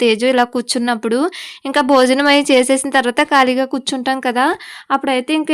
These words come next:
ఏయో ఒకటి గేమ్స్ అలాంటివి పెడతా ఉంటదన్నమాట ఆడుకుందామని.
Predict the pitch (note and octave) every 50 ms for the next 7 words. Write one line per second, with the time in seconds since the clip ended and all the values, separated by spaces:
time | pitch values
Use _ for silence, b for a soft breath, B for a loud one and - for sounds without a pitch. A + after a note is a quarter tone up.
0 | C#4 C4 B3+ B3+ B3 D4+ B3+ B3 C#4+ C4+ B3 B3 B3 - C4+ C4 B3+ B3+ B3 B3
1 | C#4+ C#4+ D4 C4+ B3 A#3+ B3 B3 B3 C4 B3+ A#3+ B3+ A#3+ B3+ B3 A#3+ A#3+ A#3+ A#3
2 | G#3+ - A#3 A#3+ C4+ D#4 F#4+ G4+ - - B3 A#3+ A#3 A#3 - A#3+ A#3+ A#3 A#3 A#3
3 | A#3 A#3 A3+ A3 A#3 C4